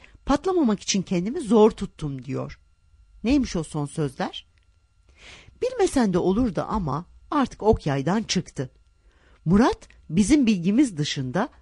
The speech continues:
aradaki köprüleri atarak evlenmeye kalkarsa iş biter. "Tek erkek evladı olduğuna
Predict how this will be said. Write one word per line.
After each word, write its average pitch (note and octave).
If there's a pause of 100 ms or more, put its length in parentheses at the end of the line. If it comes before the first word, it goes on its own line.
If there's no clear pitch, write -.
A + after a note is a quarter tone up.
(160)
aradaki G#3
köprüleri F3
atarak F3
evlenmeye C#3+
kalkarsa E3 (320)
iş -
biter. - (1500)
"Tek G4+
erkek G3+
evladı C#3+
olduğuna D#3+